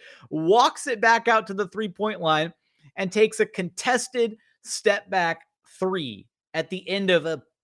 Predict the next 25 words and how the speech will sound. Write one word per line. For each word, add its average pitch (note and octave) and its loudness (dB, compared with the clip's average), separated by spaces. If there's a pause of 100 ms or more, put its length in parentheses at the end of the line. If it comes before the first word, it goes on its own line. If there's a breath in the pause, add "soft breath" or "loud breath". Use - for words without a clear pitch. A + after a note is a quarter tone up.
(140)
possession E3+ -2
with D3+ 0
a D#3 0 (160)
ton D3+ 0 (320 loud breath)
of C#3 0
beautiful G#3+ 0
drive E3 0
and F3+ -4
kick D#3+ -6
ball D#3 6
movement C3+ -6
by C#3 0
the C3+ -6
Houston C3+ -10
Rockets. A#2+ -6 (240 loud breath)
Now, G3+ 4
I - 4
will G#3+ 6
say D#3+ -2 (180 soft breath)
he D4+ -6
was B3 -2
fouled G#3 4
on C#3+ 0
that B2+ -8
three G#2+ -12